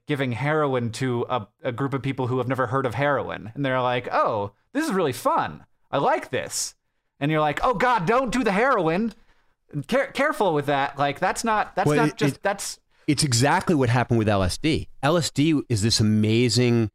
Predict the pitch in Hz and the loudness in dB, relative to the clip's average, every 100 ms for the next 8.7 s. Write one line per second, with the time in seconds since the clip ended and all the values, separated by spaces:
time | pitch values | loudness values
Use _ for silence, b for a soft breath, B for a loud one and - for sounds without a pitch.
0 | _ - 127 139 - 131 123 113 127 113 | _ -4 0 0 0 0 0 2 2 0
1 | - 117 120 123 117 107 104 123 120 120 | -2 0 2 2 2 2 2 2 2 0
2 | 127 117 - 117 110 - 135 - 123 101 | 0 -2 0 0 0 0 0 -2 -2 -4
3 | - 95 95 _ _ _ _ _ 139 139 | -2 -2 -4 _ _ _ _ _ 0 2
4 | 139 143 147 - - 127 117 110 127 185 | 2 2 0 -2 -2 -2 0 0 2 2
5 | 160 - - 113 - 120 120 113 110 _ | 0 -2 -4 -4 -2 0 2 0 -2 _
6 | _ _ - 269 147 - - 208 240 185 | _ _ -2 0 0 -2 0 2 2 2
7 | 147 170 185 214 226 233 185 208 226 220 | 0 2 2 2 2 2 2 2 2 2
8 | 147 160 - 139 - 147 | 2 -2 -2 -8 -2 0